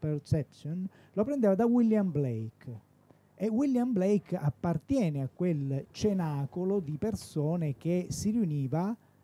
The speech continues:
in quella Londra a pensare che fossimo giunti a un'età della ragione, a una dimensione nuova in cui potevamo spogliarci delle paure del passato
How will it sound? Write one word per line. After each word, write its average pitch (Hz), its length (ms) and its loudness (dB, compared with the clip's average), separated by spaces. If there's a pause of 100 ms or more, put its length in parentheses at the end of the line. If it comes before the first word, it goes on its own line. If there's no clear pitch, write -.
(280)
in 139 200 -4
quella 175 360 2
Londra 160 680 2 (840)
a 202 360 0
pensare 190 760 2
che 180 240 0
fossimo 202 520 0
giunti 175 340 -2
a 175 60 4
un'età 196 340 0
della 160 300 0
ragione, 117 680 -4 (340)
a 190 180 2
una 202 280 6
dimensione 202 840 0 (200)
nuova 170 560 4
in 175 100 0
cui 214 180 4
potevamo 180 520 2
spogliarci 214 840 0
delle 165 320 2 (200)
paure 208 540 4
del 156 220 0
passato 147 920 -2